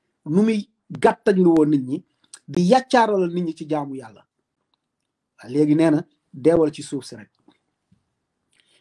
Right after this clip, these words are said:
Moo tax yéen, wallahi, gis nga yéen ñi di wax ni, ragal leen seen borom, ragal leen Yàlla.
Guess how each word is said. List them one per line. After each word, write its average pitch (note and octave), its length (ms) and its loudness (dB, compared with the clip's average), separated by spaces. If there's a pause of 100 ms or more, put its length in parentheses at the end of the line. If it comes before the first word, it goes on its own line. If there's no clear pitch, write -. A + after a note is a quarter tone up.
(140)
Moo D3 120 -4
tax F#3 140 0
yéen, F#3 200 4
wallahi, D#3+ 460 0
gis D3 120 -8
nga A3 80 -2
yéen F3 280 2
ñi A#2+ 240 -10 (840)
di B2 120 -10
wax D3 200 2
ni, B2 240 -8 (960)
ragal B2+ 340 -8
leen A#2+ 140 -10
seen A2+ 240 -14
borom, A2 340 -14 (1600)
ragal C#3 380 -2
leen A#2+ 180 -8
Yàlla. A#2+ 500 -10